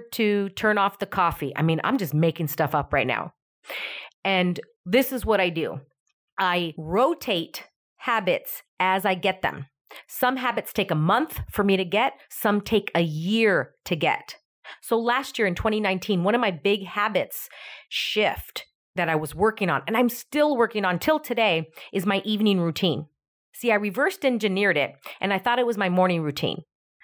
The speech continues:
And what I learned was that that was complete B S.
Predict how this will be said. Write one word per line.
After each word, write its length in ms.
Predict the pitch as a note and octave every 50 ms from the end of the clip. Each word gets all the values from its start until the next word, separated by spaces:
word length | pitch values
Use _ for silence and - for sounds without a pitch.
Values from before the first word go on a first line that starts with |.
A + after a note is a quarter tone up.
| - - - - - - _ -
And 400 | F#3 F#3 F3+ F3+ F3 F3+ F3 - _
what 180 | - E3 F#3+ F#3
I 360 | F3 E3+ E3 E3 E3 D#3+ - _ _ _ _
learned 500 | - E3 G3+ G#3 F3 D#3+ E3+ G#3 B3+ - -
was 160 | - F#3+ F#3
that 220 | F3+ G3 - - -
that 100 | G3 F3
was 140 | F3+ F3 -
complete 720 | - F#3 F3 - - - G#3+ G#3 A#3 B3 - - - - - _ _ D#3
B 220 | D3 G3 F#3+ F3+
S. 400 | D3+ F2 - - - - - -